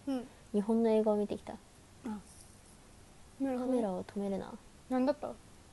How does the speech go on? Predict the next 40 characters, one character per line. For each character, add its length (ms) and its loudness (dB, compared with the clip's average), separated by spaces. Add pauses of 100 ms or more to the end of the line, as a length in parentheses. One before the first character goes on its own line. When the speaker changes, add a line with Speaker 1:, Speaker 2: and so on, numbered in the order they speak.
(540)
Speaker 2:
カ 120 2
メ 100 6
ラ 80 4
を 80 0
止 120 -2
め 120 2
る 80 0
な。 200 -4 (460)
Speaker 1:
カ 100 2
メ 100 8
止 120 6
め 100 8
台 160 12
湾 140 12
で 60 12
や 60 12
っ 40 0
と。 220 2 (380)
超 160 2
ウ 60 4
ケ 120 2
る 80 -2
ね。 80 -6
Speaker 2:
そ 160 12
う、 20 12
や 100 12
っ 40 6
と 120 12
っ 40 8
た 140 6
ん 60 8
よ。 160 2 (120)
じ 80 0
ゃ 40 4
っ 20 4
け、 280 6
な 120 4
ん 20 -2
か、 220 2
「あ、 80 0